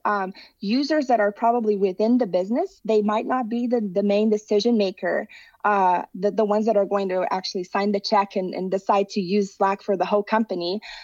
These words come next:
But the users are actually the teammates that are, like, using Slack to, for internal communications. And, and that's where the kind of journey and the experience starts.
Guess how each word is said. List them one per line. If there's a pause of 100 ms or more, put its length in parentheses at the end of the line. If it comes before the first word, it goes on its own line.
(120)
But
the
users
are
actually
the
teammates
that
are,
like, (400)
using
Slack
to,
for
internal
communications. (340)
And,
and
that's
where
the
kind
of
journey
and
the
experience
starts.